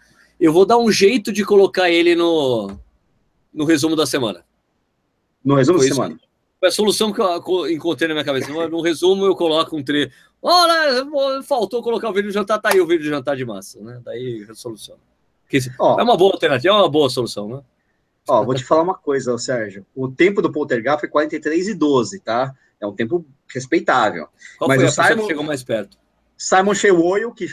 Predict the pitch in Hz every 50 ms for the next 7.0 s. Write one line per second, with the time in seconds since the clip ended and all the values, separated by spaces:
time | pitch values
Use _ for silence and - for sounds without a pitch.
0 | - - 185 180 175 226 269 220 208 214 208 160 - - 143 135 139 156 170 160
1 | 165 143 185 185 190 185 196 196 160 180 190 196 196 185 220 196 - - 196 196
2 | 208 208 - - 226 220 196 175 170 156 135 113 101 _ _ _ _ _ _ _
3 | _ _ - 120 131 135 135 139 143 147 156 196 156 151 160 156 151 151 - -
4 | - - _ _ _ - 180 175 - 196 165 165 165 170 - - 262 254 190 156
5 | 151 156 151 151 - - 123 131 135 - - - - _ _ _ _ _ _ _
6 | _ _ _ _ _ _ - 165 160 131 131 131 120 101 - - 98 98 -